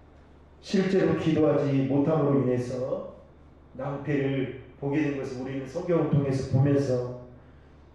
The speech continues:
그들이 예수님께 물었을 때에 예수님이 이렇게 말합니다. "너희 믿음이 작기 때문이다." 사랑하는 신도림 중앙교회 성도 여러분,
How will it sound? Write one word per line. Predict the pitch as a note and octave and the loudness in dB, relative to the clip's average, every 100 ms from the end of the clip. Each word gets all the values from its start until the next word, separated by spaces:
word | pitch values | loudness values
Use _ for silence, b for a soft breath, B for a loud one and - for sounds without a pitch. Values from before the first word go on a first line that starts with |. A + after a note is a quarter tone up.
| - | -14
그들이 | - F#3 F3 E3+ D#3+ D3+ | -4 0 2 2 2 2
예수님께 | E3+ F#3 - E3+ - | 2 -2 -2 -2 2
물었을 | F#3 F#3 D#3+ - | 2 2 0 -4
때에 | B2+ C#3 C#3+ C#3 - - - | -4 -4 -4 -6 -12 -8 0
예수님이 | D3+ D3+ D3+ C#3 | 2 2 2 2
이렇게 | C#3 C#3 - | 2 2 2
말합니다. | C3+ C3 A2+ A#2+ A#2 A2+ - - - - - | 2 2 0 -2 -4 -6 -12 -18 -20 -20 -6
"너희 | C3+ C#3+ C3+ | 0 2 2
믿음이 | B2+ B2+ B2+ B2+ B2+ - - - - | -2 -4 -6 -6 -8 -12 -16 -20 -10
작기 | - - - C#3+ - | -8 -8 -10 -14 -10
때문이다." | C#3+ C#3 C#3 - - - - - - B B B B | -8 -8 -12 -14 -18 -20 -20 -20 -20 B B B B
사랑하는 | - D#3+ D#3+ D3+ D3+ D3+ C#3 C#3 | -8 0 2 4 4 4 2 -2
신도림 | - F#3 E3+ E3 | -2 0 2 2
중앙교회 | C#3 D3 C#3+ C#3+ C3+ | 2 2 2 2 2
성도 | C3+ E3+ E3 | 2 2 2
여러분, | C#3 C3 B2+ A#2+ A#2 - | 2 2 0 -2 -4 -10